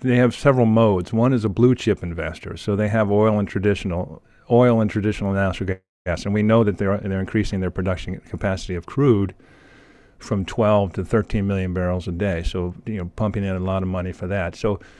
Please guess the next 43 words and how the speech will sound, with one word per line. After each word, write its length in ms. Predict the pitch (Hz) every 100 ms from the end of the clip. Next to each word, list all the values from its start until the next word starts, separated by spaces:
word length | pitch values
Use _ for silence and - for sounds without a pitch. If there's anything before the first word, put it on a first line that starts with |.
| -
so 100 | -
you've 220 | 147 139
got 160 | 135 139
that 160 | 135 117
blue 160 | 135
chip 240 | 131 131 110
investor 400 | 98 95 92 95
that's 180 | 95
going 300 | - 117 113
after, 560 | 107 110 - 113 104 92 - _ - - - -
uh, 180 | 90 90
you 120 | 107 101
know, 200 | 92 95 - _ _ -
uh, 200 | 107 101
industries 500 | 120 123 127 - 110
and 80 | 104
sectors 380 | - 107 92 95
that 100 | 101
have 140 | 101
significant 520 | - 107 107 104 98 95
market 380 | 98 98 95
share, 280 | - 87 80
proven 380 | 80 120 104 95
sector 400 | - 98 - 95
expertise, 580 | 90 - - - 92 -
long-term 480 | 101 98 98 101 95
investment 500 | 87 95 98 90 -
pipelines, 540 | 82 85 85 85 87
you 60 | 98
know, 120 | 90
es-, 140 | 92 -
established 480 | - 113 117 107 110
infrastructure 520 | 98 98 - 95 98
and 100 | 92
supply 340 | - 95 107
chains, 280 | 104 87 90
so 240 | - 101
specif-, 580 | 104 - 101 101 95 131
specifically 540 | - 110 117 104 101 95
crude 300 | - 117 104
oil 280 | 92 92
and, 180 | 92 92 -
and, 280 | 95 95